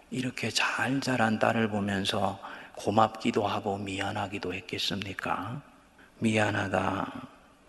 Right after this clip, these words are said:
그랬더니 애기가 말합니다. "괜찮아요, 아빠. 하나님께서 저를 보살펴 주셨어요."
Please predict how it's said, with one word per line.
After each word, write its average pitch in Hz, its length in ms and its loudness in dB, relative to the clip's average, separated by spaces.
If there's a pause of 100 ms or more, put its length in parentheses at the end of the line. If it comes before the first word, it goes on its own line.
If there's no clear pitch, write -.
(140)
그랬더니 104 580 0
애기가 95 320 0
말합니다. 87 840 -2 (760)
"괜찮아요, 113 640 2
아빠. 101 760 4 (440)
하나님께서 143 840 4
저를 104 580 0
보살펴 123 640 2
주셨어요." 101 880 6